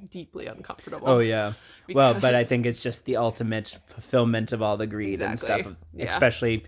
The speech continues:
Speaker 2: set in the eighties.
Speaker 1: Mm-hmm.
Speaker 2: And I think, you know,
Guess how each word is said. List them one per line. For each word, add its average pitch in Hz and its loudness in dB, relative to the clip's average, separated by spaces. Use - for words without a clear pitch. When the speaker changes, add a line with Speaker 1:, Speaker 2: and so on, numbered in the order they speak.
Speaker 2:
set 110 -6
in 107 -6
the 95 -6
eighties. 104 -6
Speaker 1:
Mm-hmm. 175 -10
Speaker 2:
And 123 4
I 117 2
think, 117 -2
you 127 -6
know, 104 -6